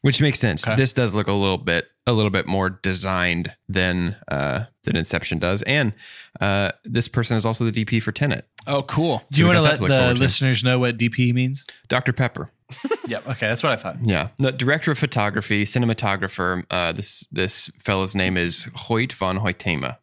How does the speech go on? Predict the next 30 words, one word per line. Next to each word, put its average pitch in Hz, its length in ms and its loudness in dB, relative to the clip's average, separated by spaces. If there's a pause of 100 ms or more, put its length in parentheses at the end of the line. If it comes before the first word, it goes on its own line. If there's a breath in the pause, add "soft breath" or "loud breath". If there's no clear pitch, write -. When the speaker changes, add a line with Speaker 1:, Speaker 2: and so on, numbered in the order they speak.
Speaker 1:
born, 92 380 0
born 107 300 0
in 90 160 0
Horgen, 147 480 0
Switzerland. 76 760 -2
Speaker 3:
Born 233 440 0
in 214 100 2
Horgen, 240 220 0
Speaker 2:
Hey. 226 580 4
Speaker 3:
Switzerland. 139 800 -4
Speaker 1:
Born 196 240 2
in 262 140 2
Horgen, 127 340 2
Switzerland. 73 760 -6
<laughs> 719 1120 -6
A 127 80 0
Deutsch-Swedish 117 800 0
director 110 520 0
of 117 100 0
photography. 104 840 -4 (100)
That's 120 220 0
almost 131 400 0
becoming 101 360 0
Australian 101 560 0
or 92 60 -2
South 98 240 -2
Speaker 2:
It 156 160 4
Speaker 1:
African. 95 300 0 (240)
Speaker 2:
<laughs> 160 280 0
Yeah. 123 340 2